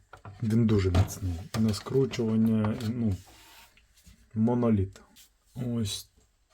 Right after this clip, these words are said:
тут дверцята зробив так, було, ось тут фото прикріплю, як було. Тут ще буде краситись,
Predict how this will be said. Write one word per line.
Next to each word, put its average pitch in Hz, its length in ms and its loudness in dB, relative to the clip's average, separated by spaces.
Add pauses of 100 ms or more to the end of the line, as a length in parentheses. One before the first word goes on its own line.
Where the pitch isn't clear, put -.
(140)
тут 123 200 8
дверцята 110 640 0
зробив 101 440 0
так, 143 380 0
було, 107 680 0 (300)
ось 104 140 -4
тут 101 240 -8
фото 101 360 -8
прикріплю, 98 640 -2
як 127 200 -4
було. 135 360 0 (1600)
Тут 110 160 0
ще - 140 -2
буде 101 440 2
краситись, 113 840 -2